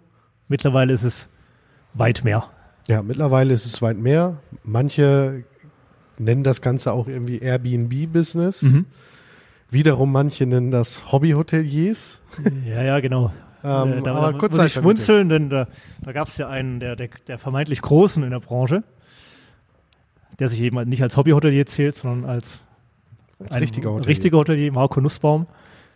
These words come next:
Speaker 1: Der hatte dich ja letztens da auf LinkedIn, äh, so indirekt angegriffen, hat gesagt, hier, ein Hobbyhotelier, ja, unterliegt keiner
Speaker 2: Gar
Speaker 1: Ge-,
Speaker 2: keiner Regulierung.
Speaker 1: gar keiner, gar keiner Regulierung. Hast du da jemals drauf geantwortet oder hast du es einfach laufen lassen?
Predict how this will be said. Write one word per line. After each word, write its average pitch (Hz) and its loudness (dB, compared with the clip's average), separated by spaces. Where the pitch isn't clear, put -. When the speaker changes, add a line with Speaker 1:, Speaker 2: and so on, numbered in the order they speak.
Speaker 1:
Der 123 2
hatte 135 2
dich 127 2
ja 131 2
letztens 131 -2
da 131 0
auf 120 -4
LinkedIn, 135 0
äh, 123 2
so - -12
indirekt 143 0
angegriffen, 156 0
hat 135 -4
gesagt, 127 -2
hier, 147 2
ein 131 0
Hobbyhotelier, 156 2
ja, 139 -6
unterliegt 139 0
keiner 143 2
Speaker 2:
Gar 156 -2
Speaker 1:
Ge-, 151 2
Speaker 2:
keiner 147 0
Regulierung. 131 -4
Speaker 1:
gar 160 4
keiner, 165 4
gar 151 2
keiner 151 0
Regulierung. 147 0
Hast 135 -2
du 160 0
da 151 4
jemals 156 4
drauf - 0
geantwortet 214 -2
oder 175 -2
hast - -4
du 160 -12
es 139 -8
einfach 135 -4
laufen 120 -4
lassen? 113 -8